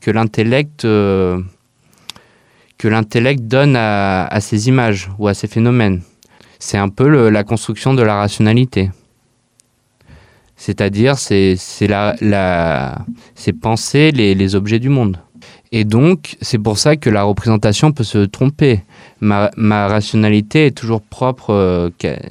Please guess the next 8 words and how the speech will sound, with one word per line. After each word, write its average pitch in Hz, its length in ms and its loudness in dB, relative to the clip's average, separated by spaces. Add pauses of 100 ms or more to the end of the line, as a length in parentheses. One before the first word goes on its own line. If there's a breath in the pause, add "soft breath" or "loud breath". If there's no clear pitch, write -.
n'est, 101 300 -2
n'est 104 200 0
toujours 113 240 -2
propre - 280 -6
qu'à 95 160 -2
soi. 156 460 -2 (800 loud breath)
Et 107 100 0
donc, 135 640 0